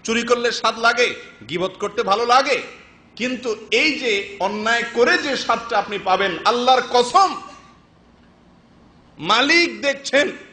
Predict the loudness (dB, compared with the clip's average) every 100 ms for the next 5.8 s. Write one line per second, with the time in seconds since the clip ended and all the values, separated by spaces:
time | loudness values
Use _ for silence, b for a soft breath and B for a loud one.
0 | -20 _ _ -14 -4 2 2 4 6 6
1 | 4 -2 -10 -6 -4 -4 -4 -6 -4 -4
2 | -4 -6 -6 -6 -6 -8 -10 -8 -6 -6
3 | -8 -12 -16 -20 _ _ _ -14 -8 -4
4 | -4 -4 -4 -2 -2 -2 -2 -2 -2 -2
5 | -6 -20 _ -6 -4 -2 -2